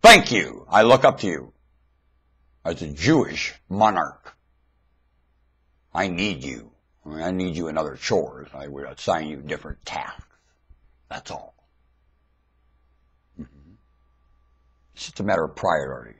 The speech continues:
It's not the matter they're not good enough. Or, it's a matter of these are a little better, and it's your priority 'cause this is where you come from. Period. And if everybody take care of their priorities first, nobody'd be anywhere. Ha!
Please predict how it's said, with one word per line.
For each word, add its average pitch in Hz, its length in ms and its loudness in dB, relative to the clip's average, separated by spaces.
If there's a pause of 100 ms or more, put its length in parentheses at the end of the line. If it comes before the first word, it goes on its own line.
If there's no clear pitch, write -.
It's - 80 -16
not 107 120 -10
the 127 60 -6
matter 104 280 2
they're 92 100 -4
not 92 260 -2
good 90 140 -2
enough. 85 260 0
Or, 85 720 -6 (540)
it's - 160 -12
a - 20 -8
matter 92 220 0
of 78 100 -4
these 104 220 0
are 85 300 -4
a - 20 -14
little 80 240 -6
better, 69 420 -6 (340)
and 76 160 -8
it's 76 160 -10
your 78 120 -10
priority 90 580 0
'cause 85 100 -6
this 82 140 -8
is 82 100 -10
where 85 200 -6
you 78 160 -8
come 170 180 2
from. - 180 -8 (2250)
Period. 107 300 -6 (540)
And 80 100 -10
if 71 80 -10
everybody 101 340 0
take 104 200 -2
care 104 140 0
of 98 60 0
their 90 80 -2
priorities 95 540 2
first, 135 300 -4
nobody'd 98 320 -2
be 113 120 2
anywhere. 110 380 -4 (280)
Ha! 226 440 10